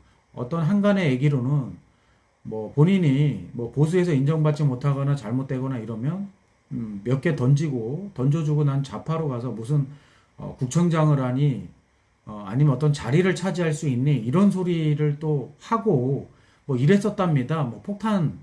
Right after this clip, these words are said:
폭탄을 뭐 던진다는 건지 어쨌다는 건지, 어, 이렇게 못 믿을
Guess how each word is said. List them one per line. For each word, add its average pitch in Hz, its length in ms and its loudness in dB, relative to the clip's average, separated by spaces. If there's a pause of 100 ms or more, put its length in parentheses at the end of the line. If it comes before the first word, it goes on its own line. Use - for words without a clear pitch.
(140)
폭탄을 196 460 0
뭐 143 180 4
던진다는 143 560 0
건지 113 500 -8
어쨌다는 143 560 -2
건지, 107 520 -8 (600)
어, 104 200 -4
이렇게 156 240 2
못 131 180 6
믿을 196 520 6